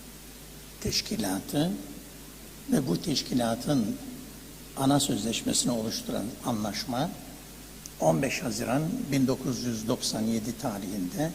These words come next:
Refah Yolu hükümeti döneminde Başbakanımız Profesör Doktor Necmettin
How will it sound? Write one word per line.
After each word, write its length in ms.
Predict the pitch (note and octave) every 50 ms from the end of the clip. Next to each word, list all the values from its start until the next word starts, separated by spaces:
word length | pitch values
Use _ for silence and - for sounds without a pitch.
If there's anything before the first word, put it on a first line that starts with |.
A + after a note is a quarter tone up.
| - - - - - - - - - - - - - - -
Refah 380 | C3+ A#2+ - - E3 C#3+ C3+ -
Yolu 120 | C#3 A#2
hükümeti 600 | A2 C3+ B2 - - C3+ B2 A#2 A#2 - - A#2
döneminde 640 | A2 A2 A2 G#2+ G#2 G2+ G2 F#2+ F#2 G#2+ A#2 C#3 E3+ G3 - - - - - - - - - - - - - - -
Başbakanımız 960 | - D3+ C3 - - - - - - A2 G2+ G2+ G#2 C3 D#3+ E3 - - - - - - - - - - - - - - - - -
Profesör 500 | E3+ C3 B2+ C#3+ B2 - D#3 C#3 B2+ A2+
Doktor 420 | A#2+ A2+ - - D3+ C3 B2 A#2
Necmettin 720 | A2 A2+ A2 - - A2+ - - - - C3+ B2 G#2+ B2